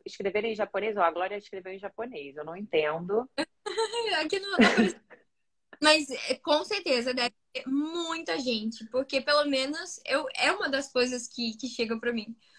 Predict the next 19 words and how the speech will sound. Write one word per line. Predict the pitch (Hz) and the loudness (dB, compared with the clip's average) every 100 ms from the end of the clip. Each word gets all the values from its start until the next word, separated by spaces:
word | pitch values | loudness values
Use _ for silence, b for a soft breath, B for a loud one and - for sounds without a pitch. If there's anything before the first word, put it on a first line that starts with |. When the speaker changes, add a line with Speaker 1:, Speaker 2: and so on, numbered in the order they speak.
| b | b
Speaker 2:
Ó, | 254 | 4
eu | 277 | 4
falei | 262 302 | 2 -2
tudo | 339 285 | -2 -6
errado, | 392 269 302 | 0 0 0
mas | 359 415 | -6 -4
saiu. | 480 302 | -2 2
Ah, | 254 | 0
que | - 415 | 0 0
bom, | 679 453 349 | 4 4 2
né? | 262 262 - _ | 0 -2 -10 _
Speaker 1:
Ah, | - 359 180 180 190 233 - | 6 10 10 10 10 8 2
que | 285 | 2
bom, | 349 294 208 196 | 6 8 8 4
é. | 180 170 | 0 -2
Então, | 175 196 170 | -6 -6 -6
você | 170 - 180 | -10 -14 -14
se | - 233 | -14 -16
superou. | 233 233 320 302 180 | -16 -10 -8 -6 -6